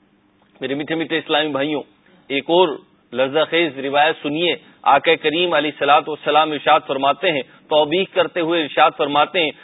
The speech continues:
جو، جسے حج کرنے سے نہ حاجت ظاہری مانے ہوئی، نہ بادشاہ ظالم، نہ کوئی ایسا مرض جو روک دے، پھر بغیر حج کیے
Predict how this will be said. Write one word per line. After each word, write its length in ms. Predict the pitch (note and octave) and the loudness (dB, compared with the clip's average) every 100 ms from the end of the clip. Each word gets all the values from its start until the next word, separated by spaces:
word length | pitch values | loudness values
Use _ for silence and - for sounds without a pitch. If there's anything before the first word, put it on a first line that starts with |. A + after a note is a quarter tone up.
| - | -16
جو، 260 | C3+ E3+ - _ _ - _ _ _ _ _ _ _ - | -4 -2 -2 _ _ -20 _ _ _ _ _ _ _ -6
جسے 340 | C#3 F3+ A3 | -4 2 2
حج 300 | - G3+ G3 | 4 0 2
کرنے 320 | F#3 E3+ F#3+ F#3+ | 0 0 -2 -4
سے 80 | G3+ | -2
نہ 100 | F3+ | -2
حاجت 640 | F3+ - D3 D3+ F3 F3 F3 B2 | -2 0 0 2 -2 -2 -4 0
ظاہری 460 | C#3 C#3 D3+ F3 C#3 _ - | 2 2 0 -4 -6 _ -16
مانے 400 | A#2+ A#2+ C#3 F3+ | -4 -2 -2 -2
ہوئی، 200 | D3+ F#3+ - _ _ _ | -4 -8 -14 _ _ _
نہ 120 | B2 | -6
بادشاہ 680 | C3+ A2+ B2 C3 C3+ - D#3+ C3 A2+ | -6 -2 -2 -2 -4 -2 0 0 -4
ظالم، 320 | A#2 B2 G3 - _ _ _ | -4 -4 -6 -10 _ _ _
نہ 200 | B2+ D#3 D#3+ | 0 0 0
کوئی 140 | F#3 F3+ | -2 -2
ایسا 340 | C#3+ D3 F3 E3+ | -4 -4 0 -2
مرض 440 | B2 C3+ F#3 B2 G#2 _ - | 0 2 2 0 -12 _ -8
جو 220 | C3 F#3 | -2 -2
روک 540 | A2+ B2+ A3 C4 G3 | -2 4 6 6 2
دے، 60 | C#3+ - _ _ _ - | -4 -10 _ _ _ -6
پھر 220 | G#3+ A#3 | -2 -2
بغیر 540 | A#2+ C#3 C3 F3+ G#3+ | 0 0 2 2 2
حج 320 | - D3 G#3 A3 | 2 0 0 -2
کیے 140 | A3+ | 2